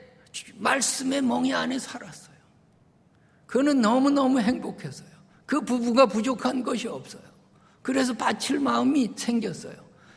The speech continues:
전 재산을 다 바치려고 하는데 그만 마귀가 시험하고 말았어요. 마귀의 시험이 들어오니까 그만 거짓말하게 됐어요.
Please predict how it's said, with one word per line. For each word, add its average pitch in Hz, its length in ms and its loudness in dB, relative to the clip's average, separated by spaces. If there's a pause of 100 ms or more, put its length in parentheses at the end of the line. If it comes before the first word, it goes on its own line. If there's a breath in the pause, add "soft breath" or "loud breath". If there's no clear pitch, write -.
(140 soft breath)
전 262 240 6
재산을 254 460 2
다 254 280 4
바치려고 220 680 -4
하는데 180 500 0 (180 loud breath)
그만 202 420 4 (360 loud breath)
마귀가 170 1300 2
시험하고 180 600 0
말았어요. - 520 -14 (920 soft breath)
마귀의 233 640 6
시험이 233 480 0
들어오니까 214 960 2
그만 226 440 4
거짓말하게 269 840 2
됐어요. - 340 -20